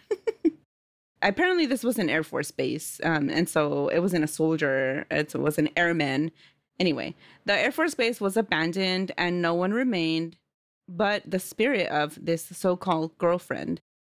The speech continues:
So there's two buildings in this old base that are still used. One of them is La Casa de las Piedras, and, um, the Ecuadorian military still uses them, and they're s-,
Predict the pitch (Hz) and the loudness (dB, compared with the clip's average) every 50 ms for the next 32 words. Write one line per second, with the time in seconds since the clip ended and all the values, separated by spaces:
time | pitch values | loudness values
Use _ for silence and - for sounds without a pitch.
0 | _ _ _ - - 254 240 233 208 220 226 233 - - - 294 269 247 226 - | _ _ _ -4 0 2 2 2 2 2 0 -2 -2 0 0 2 2 2 0 2
1 | 185 180 190 190 214 214 214 214 214 202 - - 185 190 185 180 - - - 175 | 2 2 2 2 0 0 2 2 0 -2 -2 0 0 2 0 0 0 0 0 0
2 | 175 170 160 - 156 156 160 170 180 - - 170 156 160 160 - - - - 214 | 0 0 0 0 2 2 2 0 -2 0 0 2 2 2 0 -4 -8 -2 0 0
3 | 226 247 247 202 165 165 160 156 156 156 165 185 - - - 185 185 196 202 214 | 2 2 0 0 0 2 2 4 4 2 2 0 -2 -2 0 0 2 2 2 0
4 | 220 214 208 196 190 - 185 175 180 - - 160 160 - 190 190 190 180 160 - | 0 0 0 0 0 0 0 -2 0 0 -2 -2 0 2 2 2 2 0 -2 -4
5 | - - 160 160 160 165 175 202 240 302 359 - - - _ _ _ _ _ _ | -4 -2 0 0 0 2 0 0 0 -2 -4 -6 -10 -20 _ _ _ _ _ _
6 | _ _ - 190 190 180 175 170 170 165 160 165 156 - - 175 170 165 165 160 | _ _ -2 0 0 2 2 2 0 0 0 -2 -2 0 0 0 2 2 2 2
7 | 156 156 151 139 123 160 196 185 175 170 165 160 147 92 - 180 - - 190 - | 0 0 0 -2 -2 0 2 2 2 2 2 0 0 0 -2 -2 0 -2 0 2
8 | 190 185 190 185 175 175 202 226 - 208 185 175 175 - 196 180 185 170 151 151 | 2 2 2 2 0 0 0 0 0 0 -2 -2 -2 0 0 0 0 0 -2 -2
9 | 151 170 185 208 233 247 262 262 262 254 - - 175 175 170 170 165 165 165 160 | -2 -2 -2 0 0 2 2 0 -2 -4 -4 -2 0 0 2 2 2 0 0 0
10 | 170 165 156 156 156 160 - - - | 0 2 2 0 0 -2 -4 -6 -10